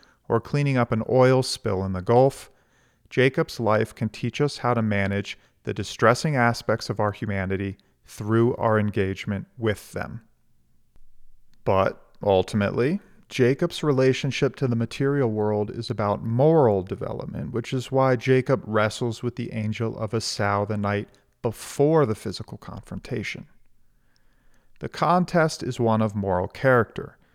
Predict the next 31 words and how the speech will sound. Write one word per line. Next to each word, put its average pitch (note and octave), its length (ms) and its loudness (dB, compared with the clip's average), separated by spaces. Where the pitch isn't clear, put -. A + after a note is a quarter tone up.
not B2+ 500 2
of B2 80 -4
physical A2+ 400 -6
greatness. - 720 -2
The - 100 -12
physical C3 440 0
world A2 320 2
merely G#2 440 -2
serves G2 640 -2
as G#2 200 -6
the G#2 100 -6
medium A2 420 -2
through B2+ 360 -2
which G#2+ 380 -4
our G#2 140 -2
moral G2+ 420 0
trials F#2+ 680 -4
are G#2+ 120 -4
made F#2+ 400 -6
real. G2 480 -6
The G#2+ 120 -2
Zohar, B2 680 2
which D3 180 -4
is D3 140 -2
the D3+ 120 -4
textual C#3 640 0
basis A2 440 -4
of C3 100 -4
much A#2+ 360 -4
Kabbalistic G#2+ 560 -2
thought, D3 440 2